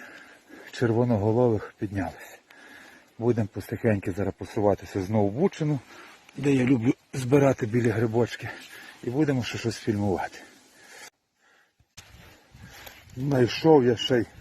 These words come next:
четвертенького. А дивіться, це ж зовсім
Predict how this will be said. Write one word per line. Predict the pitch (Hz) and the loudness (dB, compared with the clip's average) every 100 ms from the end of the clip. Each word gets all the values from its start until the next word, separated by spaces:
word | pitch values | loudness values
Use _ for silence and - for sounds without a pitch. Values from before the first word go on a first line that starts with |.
| - - - - _ - | -20 -20 -20 -20 _ -4
четвертенького. | 135 110 110 101 - 98 95 - 131 143 180 - - _ - - - - - - | -4 0 0 0 4 4 2 -2 -2 0 -2 -4 -20 _ -20 -20 -20 -20 -20 -8
А | 107 | -2
дивіться, | 107 120 143 - 117 | 0 2 2 0 -10
це | - 120 | -6 -8
ж | 104 | 0
зовсім | 147 131 - | 0 0 -4